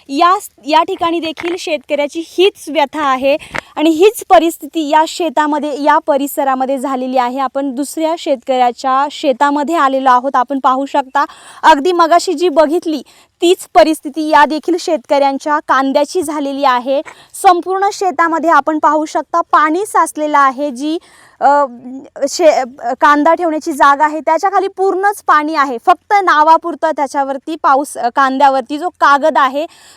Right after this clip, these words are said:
तो फक्त एक भोळी आशा, शेतकऱ्याची भोळी आशाच म्हणावी लागेल. त्या भोळी, भोळी आशा म्हणूनच हा एक थो-, थोडासा कागदाने हे झाकलेलं आहे. मात्र जर, जर खाली बघितलं तर याच्या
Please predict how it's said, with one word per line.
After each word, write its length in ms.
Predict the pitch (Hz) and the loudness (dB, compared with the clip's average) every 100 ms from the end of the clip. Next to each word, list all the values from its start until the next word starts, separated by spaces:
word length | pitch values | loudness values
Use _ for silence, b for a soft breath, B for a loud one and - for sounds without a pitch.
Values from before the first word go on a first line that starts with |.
| - | -4
तो 80 | 349 | 0
फक्त 280 | 415 - | 0 -2
एक 240 | 415 427 - | -4 -6 -10
भोळी 420 | 294 254 294 370 415 | -10 -6 -2 0 2
आशा, 380 | 330 320 330 247 | 0 0 -2 -2
शेतकऱ्याची 600 | - 302 - 339 349 370 | -4 -6 -2 -2 0 -2
भोळी 320 | 302 262 339 | -6 -6 -2
आशाच 420 | 339 302 381 381 | -2 -2 -6 -6
म्हणावी 360 | 330 320 269 269 | -6 -4 -4 -2
लागेल. 300 | 254 247 330 B B B | -2 -2 -6 B B B
त्या 80 | - | 2
भोळी, 320 | 294 311 359 392 262 | 2 0 0 0 -2
भोळी 280 | 233 285 330 | -4 -2 -2
आशा 340 | 359 285 - 339 | 0 -2 -2 -4
म्हणूनच 320 | 320 320 349 | -2 -4 -6
हा 160 | - 302 | -6 -4
एक 120 | 294 _ _ - 254 | -4 _ _ -20 -20
थो-, 260 | - 359 294 269 | -6 -4 -4 -4
थोडासा 320 | 330 294 294 | -2 -2 -2
कागदाने 600 | 339 320 285 247 320 320 | -2 0 0 0 -2 -2
हे 200 | 330 339 | -4 -6
झाकलेलं 640 | 277 247 294 254 285 302 294 | -6 -4 -4 -4 -2 0 2
आहे. 300 | 262 254 302 B B B | 0 -2 -6 B B B
मात्र 480 | 277 294 320 320 330 | -2 -2 0 0 0
जर, 280 | 269 302 349 - - 254 | 0 2 0 0 -8 -6
जर 220 | 233 311 311 | 0 0 0
खाली 320 | - 311 330 | 0 2 2
बघितलं 560 | 277 311 339 349 320 226 b b - | 4 2 2 0 2 2 b b -4
तर 80 | 349 | 4
याच्या 360 | 349 349 370 | 4 4 0